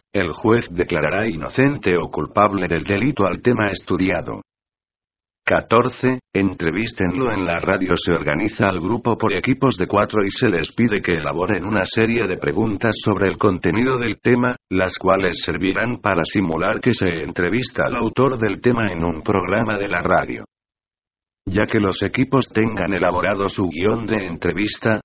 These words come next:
se elige a un miembro de otro equipo para que desempeñe el papel de autor. Se prepara la cabina de radio en donde se efectuará la entrevista, para ello se colocan las sillas necesarias en el centro del salón y a la vista de todos.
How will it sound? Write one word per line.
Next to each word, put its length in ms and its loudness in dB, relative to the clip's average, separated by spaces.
se 160 -4
elige 580 0
a 60 -2
un 160 -2
miembro 340 -2
de 160 -2
otro 340 0
equipo 440 0
para 240 0
que 120 2
desempeñe 720 0
el 140 -2
papel 380 2
de 160 -2
autor. 500 -2
Se 160 0
prepara 460 2
la 120 -6
cabina 460 0
de 140 0
radio 560 0
en 220 -4
donde 380 0
se 180 0
efectuará 640 -2
la 200 0
entrevista, 760 -2
para 360 2
ello 260 0
se 220 -2
colocan 520 0
las 140 -2
sillas 440 0
necesarias 840 -2
en 100 2
el 140 -4
centro 500 2
del 180 -4
salón 360 0
y 100 -4
a 60 -2
la 160 -4
vista 380 -2
de 100 -2
todos. 560 -2